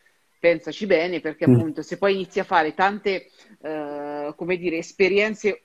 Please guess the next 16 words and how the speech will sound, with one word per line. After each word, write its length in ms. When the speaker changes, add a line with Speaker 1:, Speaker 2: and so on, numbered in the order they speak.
Speaker 1:
a 200
zig-zag, 640
Speaker 2:
Sì. 640
Speaker 1:
perdi 400
tempo 400
e 40
non 200
crei 260
nemmeno 280
un 60
profilo 360
coerente. 440
Quindi 200
meglio 260
magari 380
avere 400